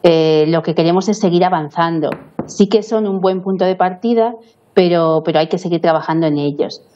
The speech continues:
Eh, destacamos, eh, pues, la ley de la cadena alimentaria, por la que desde mi organización tanto, tanto hemos luchado, que se simplifique la burocracia, que haya una flexibilidad, flexibilización de la pac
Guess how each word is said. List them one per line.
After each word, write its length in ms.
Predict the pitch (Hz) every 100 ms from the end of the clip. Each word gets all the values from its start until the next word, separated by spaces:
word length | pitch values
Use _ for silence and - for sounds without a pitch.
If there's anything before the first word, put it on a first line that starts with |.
| _ _ _
Eh, 260 | - 185 180
destacamos, 880 | 185 180 196 185 208 214 190 170 -
eh, 720 | 180 165 165 160 156 156 151 151
pues, 260 | 160 - 175
la 160 | 165
ley 160 | 170 185
de 80 | 180
la 100 | 170
cadena 220 | 160 156
alimentaria, 680 | 156 160 160 220 233 226 233
por 120 | 196
la 120 | 156
que 360 | 151 147 143 127
desde 240 | 143 147
mi 120 | 151 147
organización 500 | 147 151 147 185 180
tanto, 420 | 156 151 147 139
tanto 200 | 160 147
hemos 240 | 147 143
luchado, 600 | 151 147 185 185 190 196 - _ _ _ -
que 120 | 185
se 240 | 180 185 170
simplifique 560 | 196 175 175 208 196
la 120 | 175
burocracia, 880 | 165 165 156 180 202 202 196 185 190 - _ _ - _ -
que 100 | 190
haya 240 | 190 202
una 200 | 202 190
flexibilidad, 760 | 190 190 185 180 175 170 160 - 185
flexibilización 760 | 190 175 180 170 160 151 175 175
de 80 | 160
la 220 | 147 -
pac 300 | 208 220